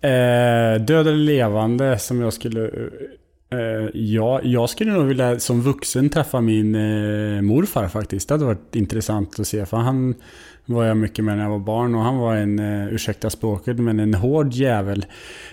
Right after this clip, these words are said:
Eh, men väldigt mjuk samtidigt, och, och, och han älskade idrott. Eh, så det skulle vara kul att se vad han tyckte om det jag gjorde nu faktiskt. Det är mer, sen, eh, sen hade man ju säkert, eh,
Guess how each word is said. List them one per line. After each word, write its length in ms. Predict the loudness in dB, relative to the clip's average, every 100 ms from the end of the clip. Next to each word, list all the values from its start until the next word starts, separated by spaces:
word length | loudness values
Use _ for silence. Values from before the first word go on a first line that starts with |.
| -8
Eh, 320 | 0 2 4 2
men 580 | 2 2 2 2 0
väldigt 240 | 0 2 4
mjuk 460 | 4 4 2 -2 -6
samtidigt, 640 | -2 -2 0 -2 -2 -2
och, 260 | -2 -2
och, 260 | -2 -4 -4 -2
och 80 | -2
han 340 | 0 0 0 -2 -10 -18 -8
älskade 480 | -4 -2 -2 -4 -2
idrott. 640 | 0 2 2 -2 -4 -12 -14 -16 -8
Eh, 300 | -4 -2 -2
så 140 | -2 -2
det 80 | -4
skulle 160 | -4
vara 60 | -4
kul 200 | -2 -2
att 60 | -2
se 180 | -2
vad 180 | -2 -2
han 280 | -2 -2 -2
tyckte 320 | -6 -8 -4
om 120 | -2
det 80 | -2
jag 160 | -2 -2
gjorde 220 | -2 -2
nu 160 | -2 -2
faktiskt. 480 | -4 -8 -8 -12 -4
Det 80 | 0 2
är 60 |
mer, 240 | 4 2 0 -10 -18
sen, 240 | -8 -4 -4
eh, 480 | -4 -8 -10 -12 -8
sen 160 | -4
hade 140 | 0 2
man 120 | 0
ju 60 | 0
säkert, 260 | -4 -4
eh, 360 | -4 -4 -6